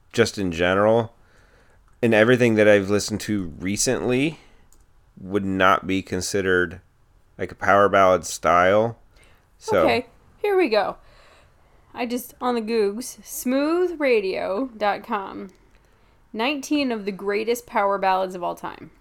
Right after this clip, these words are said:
Speaker 1: Okay.
Speaker 2: Number one. Well, this says in no particular order, and then they numbered 'em, so
Speaker 1: Okay.
Speaker 2: whatever. Seal, Kiss from a Rose.
Speaker 1: Okay. Uh, which
Speaker 2: Which,
Speaker 1: one is
Speaker 2: which
Speaker 1: that?
Speaker 2: was nineties. That's
Speaker 1: Is that
Speaker 2: from one of the Batmans.
Speaker 1: I know. That's what I was asking is which one.
Speaker 2: Um, let's see. Batman Forever.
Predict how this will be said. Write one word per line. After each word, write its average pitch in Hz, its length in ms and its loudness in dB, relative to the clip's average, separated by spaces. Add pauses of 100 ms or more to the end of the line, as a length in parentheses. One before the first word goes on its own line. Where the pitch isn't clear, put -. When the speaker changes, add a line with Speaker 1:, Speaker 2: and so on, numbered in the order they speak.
Speaker 1:
Okay. 117 280 4 (1400)
Speaker 2:
Number 208 400 0
one. 180 380 -6
Well, 214 180 6
this 254 220 4
says 269 280 2
in 226 140 2
no 202 200 4
particular 196 580 -6
order, 165 320 -4
and 160 160 -10
then 160 120 -12
they 98 120 -12
numbered 98 380 -14
'em, 180 180 -12
so - 460 -12 (200)
Speaker 1:
Okay. 208 280 4
Speaker 2:
whatever. 190 500 -10
Seal, 214 460 -4
Kiss 208 260 -8
from 226 220 -8
a 226 60 -6
Rose. 180 500 -6 (1300)
Speaker 1:
Okay. 120 420 4 (220)
Uh, 107 420 6
which 120 160 4
Speaker 2:
Which, - 100 -10
Speaker 1:
one 113 140 2
is 95 100 -2
Speaker 2:
which 95 80 2
Speaker 1:
that? - 80 0
Speaker 2:
was 190 140 -10
nineties. 180 380 -6 (340)
That's 214 100 -2
Speaker 1:
Is - 60 -6
that 139 240 8
Speaker 2:
from 127 80 -12
one 202 140 0
of 202 60 -4
the 180 60 -4
Batmans. 175 380 -2
Speaker 1:
I 127 120 8
know. 120 260 10
That's 104 220 6
what 117 120 6
I 101 80 8
was 92 100 4
asking 82 320 2
is 76 180 -4
which 73 220 -6
one. 65 100 -6
Speaker 2:
Um, 196 460 0
let's 190 140 -8
see. 202 180 -10
Batman 190 480 -2
Forever. 165 340 -10